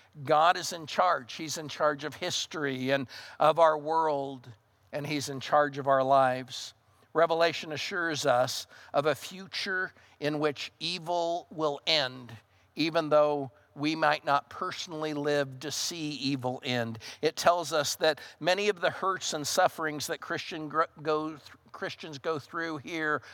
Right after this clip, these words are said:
are not in vain. We may suffer in this life, but in the end,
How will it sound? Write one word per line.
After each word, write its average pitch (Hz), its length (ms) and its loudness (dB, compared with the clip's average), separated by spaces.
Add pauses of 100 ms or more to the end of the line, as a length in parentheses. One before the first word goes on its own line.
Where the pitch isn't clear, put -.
(160)
are 147 180 4
not 156 480 4
in 143 200 -6
vain. 143 320 0
We 156 120 -4
may 160 180 -4
suffer 175 440 2
in 160 120 -2
this 156 220 -4
life, 151 320 4
but 147 140 -2
in 147 220 -4
the 160 200 -6
end, 143 260 -2